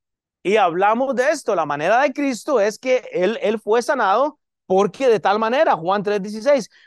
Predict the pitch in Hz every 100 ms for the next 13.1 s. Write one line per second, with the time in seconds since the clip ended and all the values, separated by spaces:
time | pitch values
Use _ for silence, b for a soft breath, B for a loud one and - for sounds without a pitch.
0 | b 185 190 226 220 175 143 220 285 302
1 | 277 202 196 196 170 202 247 269 254 269
2 | 247 240 208 - 220 b b b 147 208
3 | 254 262 269 269 247 202 220 240 240 233
4 | 202 226 202 160 185 190 160 123 131 220
5 | 240 262 240 240 226 214 202 202 175 208
6 | 190 185 190 _ _ - 170 165 151 165
7 | 170 156 185 175 156 180 160 151 165 127
8 | 151 160 139 180 170 143 107 b b -
9 | 170 156 156 - 226 277 247 - - 208
10 | 190 147 220 185 240 - 185 175 170 160
11 | 151 196 233 196 196 _ _ _ _ -
12 | 170 160 143 156 143 151 226 254 208 180